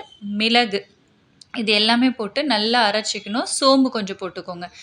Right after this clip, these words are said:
எல்லாமே போட்டு நல்லா விழுத அரைச்சு வச்சுக்கணும். நம்ம வெங்காயம் நல்லா வதங்கி வரணும்.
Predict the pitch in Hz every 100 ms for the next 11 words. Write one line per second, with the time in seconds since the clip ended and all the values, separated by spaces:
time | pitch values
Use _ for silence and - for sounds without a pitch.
0 | - - - 220 220 240 240 214 262 233
1 | 208 240 202 220 240 233 226 190 202 202
2 | 196 - 185 185 - - 220 233 285 233
3 | 202 214 254 277 262 262 226 190 220 254
4 | 208 190 208 214 196 185 185 185